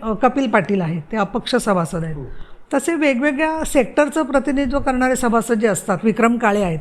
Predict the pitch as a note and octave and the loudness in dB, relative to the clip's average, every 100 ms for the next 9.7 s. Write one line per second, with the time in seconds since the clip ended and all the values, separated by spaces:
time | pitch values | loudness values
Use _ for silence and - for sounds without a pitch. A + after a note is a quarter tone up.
0 | - C3 - - - - - D#4 E4 - | -6 -12 -12 -16 -16 -18 0 2 2 2
1 | C#4 B3 D#4+ E4+ E4 D#4+ D#4+ D#4 E4 D4+ | 2 4 2 2 0 0 0 0 0 0
2 | C#4+ C#4+ A3+ C4 - A3 F#3 C#3+ - D3+ | 0 0 2 0 2 2 2 0 -4 -8
3 | - - - B2+ G#3+ B3 B3 C4 C4 C#4 | -8 -12 -6 0 2 2 2 0 4 2
4 | C4+ A#3+ C4 B3+ G#3+ A#3+ A#3 G3 F3 - | 2 0 2 2 2 0 0 -2 -4 -2
5 | A#3 A#3+ B3 B3 A#3+ A#3 A#3 A#3+ G#3+ G#3 | 0 2 0 0 0 0 0 0 2 2
6 | A3 G3+ G3+ F3+ D#3 F3+ F#3+ - - - | 2 2 2 0 -2 -6 -8 -12 -14 -16
7 | - A#3+ D4 C#4+ C4+ C4+ C#4 B3 B3 A#3+ | -2 2 2 2 2 2 2 2 0 2
8 | A3 A3 G3+ G3 G3 G#3+ G#3+ G#3+ G3+ G#3 | -2 2 2 0 -2 -2 0 2 2 2
9 | F#3+ G3 F#3+ G3 F#3+ F#3 F3+ | 2 2 2 2 2 0 0